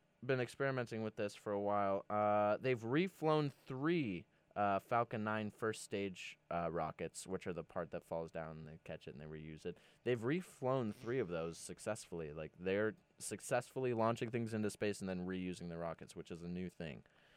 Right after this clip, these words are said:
Um, the, uh, the s-, the Korean, uh, satellite was, I don't know, it's not that interesting. Um, but the, the main takeaway is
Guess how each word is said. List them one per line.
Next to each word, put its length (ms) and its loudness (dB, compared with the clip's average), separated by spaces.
Um, 440 -2
the, 420 -2
uh, 560 4
the 240 2
s-, 220 -4
the 100 -4
Korean, 640 -2
uh, 680 2
satellite 460 2
was, 380 -8
I 40 -6
don't 120 -4
know, 140 -4
it's 140 -6
not 160 -4
that 120 -4
interesting. 540 -10
Um, 340 -10
but 260 0
the, 140 0
the 60 -2
main 160 4
takeaway 440 6
is 180 6